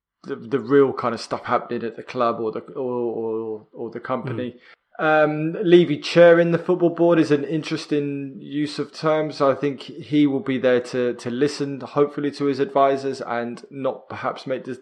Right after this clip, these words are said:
Speaker 1: decisions himself. Um, allow that to be a group decision. And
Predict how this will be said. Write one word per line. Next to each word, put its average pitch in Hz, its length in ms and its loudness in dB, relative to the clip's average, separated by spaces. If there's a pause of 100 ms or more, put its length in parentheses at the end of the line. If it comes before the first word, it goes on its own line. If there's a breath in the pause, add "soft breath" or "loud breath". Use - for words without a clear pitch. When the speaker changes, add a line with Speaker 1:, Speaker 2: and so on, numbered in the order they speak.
Speaker 1:
decisions 120 500 -8
himself. 127 540 -6 (320 soft breath)
Um, 120 220 -4
allow 123 300 0
that - 220 -4
to 123 480 -8
be 131 140 -2
a 120 60 -2
group 147 300 -2
decision. 143 640 -6 (100)
And 160 460 -2